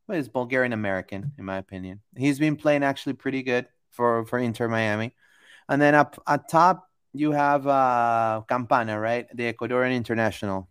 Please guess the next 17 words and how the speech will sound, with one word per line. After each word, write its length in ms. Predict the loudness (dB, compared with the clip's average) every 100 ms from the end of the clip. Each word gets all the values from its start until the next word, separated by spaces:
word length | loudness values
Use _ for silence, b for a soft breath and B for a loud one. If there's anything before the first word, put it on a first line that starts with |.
| -8
uh, 440 | -4 0 0 -2 -2
Leonardo 340 | -2 0 -2
Campana. 600 | -2 -4 0 0 0 -2
He's 300 | -2 -4 -4
been 220 | -4 -6 -4
playing, 440 | -2 -2 -4 -6 -6
uh, 220 | -4 -4
really 240 | -4 -4
good. 380 | 0 2 2 0 _ _ _ _ _ _ -8
Uh, 100 | -6
but 440 | 2 4 4 2 -6 _ _ _ -12
again, 500 | -4 0 0 -2 -8 _ _ _ _ _
Orlando 320 | -2 2 2 4
has 240 | 4 2
a 40 |
back 320 | 6 6 6 2
line, 440 | 2 0 -2